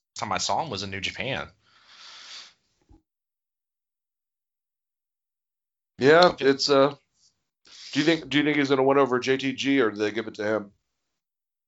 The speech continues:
Speaker 1: Uh, <sighs> no, I could see J T G winning here, but it is cool to see Darren,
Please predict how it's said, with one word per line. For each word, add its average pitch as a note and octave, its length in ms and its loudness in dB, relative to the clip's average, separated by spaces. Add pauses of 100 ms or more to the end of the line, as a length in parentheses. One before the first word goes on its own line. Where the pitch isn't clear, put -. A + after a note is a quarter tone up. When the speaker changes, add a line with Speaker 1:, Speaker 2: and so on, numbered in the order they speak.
(400)
Speaker 1:
Uh, D#4+ 580 6 (1120)
<sighs> - 1120 -20
no, F3 180 4
I E3+ 200 6
could F#3 160 -4
see D#3+ 120 -6
J A#2+ 180 -4
T A2+ 140 -8
G F#2+ 280 -14 (140)
winning F2+ 260 -12
here, F2+ 320 -12 (380)
but D3 100 0
it F3 100 2
is A3+ 140 0
cool F#3+ 220 -6
to - 80 -8
see C3+ 160 -4
Darren, A#2 480 -2